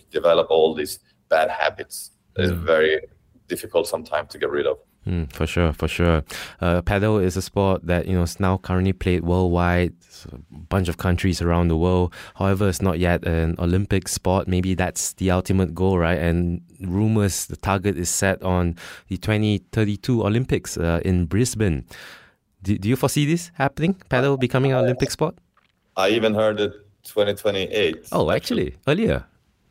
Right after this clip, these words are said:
Speaker 2: Hmm.
Speaker 1: Yes. And I believe so. I believe so. I, I mean, last year, even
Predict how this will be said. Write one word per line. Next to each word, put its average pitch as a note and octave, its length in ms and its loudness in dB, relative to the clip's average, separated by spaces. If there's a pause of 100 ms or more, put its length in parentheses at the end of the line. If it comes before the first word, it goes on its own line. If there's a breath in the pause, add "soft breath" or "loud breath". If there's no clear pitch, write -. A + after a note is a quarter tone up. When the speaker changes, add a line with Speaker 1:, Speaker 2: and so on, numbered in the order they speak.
(100)
Speaker 2:
Hmm. A#2+ 120 -2
Speaker 1:
Yes. E2 680 -2
And G#2 100 0
I C#3 60 2
believe D#3 340 2
so. F2 160 0
I F2 60 4
believe G2+ 320 -2
so. D#2 160 -2
I, F2 160 2 (460)
I F#2 80 0
mean, F2+ 160 -2
last F#2+ 440 0
year, A2 220 2
even G2 460 -2